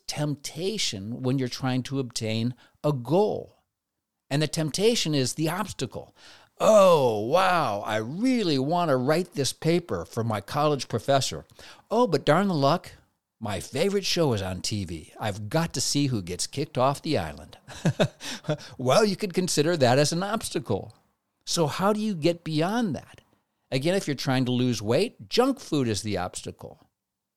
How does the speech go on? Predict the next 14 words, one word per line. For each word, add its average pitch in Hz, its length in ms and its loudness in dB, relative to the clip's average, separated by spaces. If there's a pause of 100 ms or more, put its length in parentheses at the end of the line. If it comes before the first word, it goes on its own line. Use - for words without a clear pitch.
(280)
right? 151 240 -2 (260)
If 131 180 -2
you're 143 100 2
trying 139 300 0
to 123 60 -4
stay 127 280 0
focused, - 640 0 (180)
maybe 175 300 2
your 208 160 2
cell 226 360 2
phone 156 400 0
is 113 200 -4
the 117 180 -2
obstacle. 101 600 -6